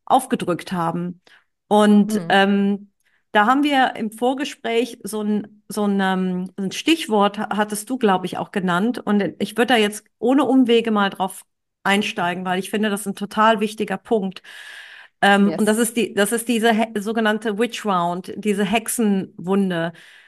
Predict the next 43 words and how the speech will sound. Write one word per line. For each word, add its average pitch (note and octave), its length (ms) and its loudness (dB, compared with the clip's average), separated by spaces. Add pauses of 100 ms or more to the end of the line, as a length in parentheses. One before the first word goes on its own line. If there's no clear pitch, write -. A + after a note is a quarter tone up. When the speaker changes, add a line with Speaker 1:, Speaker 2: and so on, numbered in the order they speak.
(140)
Speaker 1:
Denn A3 120 4
es A3+ 160 -2
gibt E3 240 -4
Speaker 2:
Mhm. - 80 -12 (360)
Speaker 1:
Themen, E4 640 4
also A#3 300 0
wir, A#3+ 180 0
wir, A#3 220 -2 (100)
wir B3+ 260 -2
arbeiten C4 320 4
ja A#3 120 2
alles B3 180 0
Mögliche C4 400 0
auf F#3 220 0
und G#3+ 60 -6
es G#3+ 100 -10
ist A#3+ 120 -8
auch A#3+ 220 0
gut, C4+ 380 0
ja, A3 260 4
also G#3 180 0
was G#3 160 -6
in A3 80 -8
der G#3+ 120 -2
Nazi-Zeit A3 580 0
passiert G#3+ 420 -4
ist G3 340 -4
oder G3 260 -2
was G3+ 180 -4
wir G#3 200 0
gemacht G#3 340 0
haben, G#3 180 2
als G3+ 220 -4
wir, G3+ 180 0 (420)
ähm, G3+ 600 4 (160)
Kolonien B3 560 4
gegründet A3 540 0
haben G#3 440 -2
oder F#3+ 240 -4
Unterdrückung A3+ 540 -2
von A#3 180 0
Minderheiten, A3 540 2
alles, A#3+ 440 -6